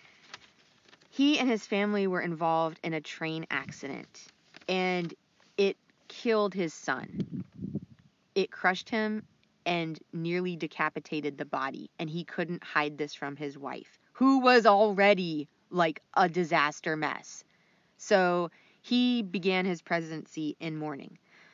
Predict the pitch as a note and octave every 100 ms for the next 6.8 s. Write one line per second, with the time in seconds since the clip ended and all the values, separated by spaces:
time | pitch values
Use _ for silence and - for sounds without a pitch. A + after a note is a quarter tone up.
0 | _ - G3+ G3 F#3 E3 G3 E4+ - C#4
1 | A3+ G#3 A3 G3 G3 E3+ G#3+ F4 - E3+
2 | E3 F3+ - E3+ F3+ F3 - D3+ D3 D#4+
3 | D#4 C4 B3+ F#4 G4 - - - _ _
4 | _ - A#3 A3+ A3+ D4 F#4 D4 B3 F#3
5 | F3 E3 D3+ A#2 - - - _ _ _
6 | _ G3 G3 G3 F#3+ F#3 F3+